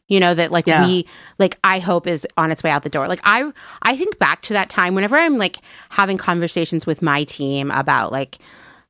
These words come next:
Speaker 1: behavior at work and, you know, anxiety and all these other things, I always come back to saying, like, "Listen, I began my career in a place in which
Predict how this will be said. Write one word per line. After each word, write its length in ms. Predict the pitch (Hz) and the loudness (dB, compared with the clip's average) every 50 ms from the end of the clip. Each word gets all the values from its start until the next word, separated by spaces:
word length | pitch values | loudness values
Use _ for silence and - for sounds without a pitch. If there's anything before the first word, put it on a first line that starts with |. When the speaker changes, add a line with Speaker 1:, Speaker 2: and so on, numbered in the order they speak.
| _ _ | _ _
Speaker 1:
behavior 380 | - 185 151 175 160 147 156 151 | 0 0 2 0 0 0 0 0
at 120 | 143 - | -2 0
work 340 | - 160 156 156 156 143 - _ - | 0 0 0 0 0 -2 -6 _ -6
and, 240 | 131 127 110 98 | -6 -6 -6 -6
you 80 | - 156 | -4 -4
know, 200 | 147 143 131 - - _ _ - | -4 -4 -4 -6 -10 _ _ -2
anxiety 680 | 165 165 165 156 175 147 165 165 156 151 151 143 143 | 0 0 2 2 2 2 2 0 -2 -4 -4 -4 -4
and 100 | 135 147 - | -4 -2 -2
all 100 | 180 170 | 0 0
these 140 | 180 170 | 2 0
other 120 | 160 147 143 | 0 -2 -2
things, 380 | 135 - 165 143 143 139 - - - | -2 -2 -2 0 -2 -4 -6 -2 0
I 140 | - 175 196 | 0 0 2
always 180 | 220 233 220 | 0 -2 -4
come 160 | - - 202 180 | -4 -2 0 0
back 160 | 151 147 - | 0 0 -2
to 80 | - 160 | -6 -8
saying, 280 | - - 147 143 147 | -6 -4 -4 -4 -4
like, 160 | 147 143 - 147 | -4 -6 -4 -6
"Listen, 340 | 147 - - 123 135 - - - - - - - _ | -6 -4 -6 -6 -8 -8 -10 -16 -20 -20 -20 -8 _
I 100 | - 208 | -2 -2
began 280 | 247 247 - 302 294 | -2 -2 0 0 0
my 160 | 285 269 262 247 | 0 0 0 -2
career 320 | - - 190 175 165 165 | -2 -2 0 0 0 0
in 180 | 160 - 165 165 | 0 -2 -2 -2
a 60 | 156 | -2
place 320 | - - 160 156 151 - | -2 -2 -2 -2 -2 -2
in 100 | 151 165 | -2 -2
which 340 | 160 151 - - - - - | -2 -2 -4 -4 -6 -8 -8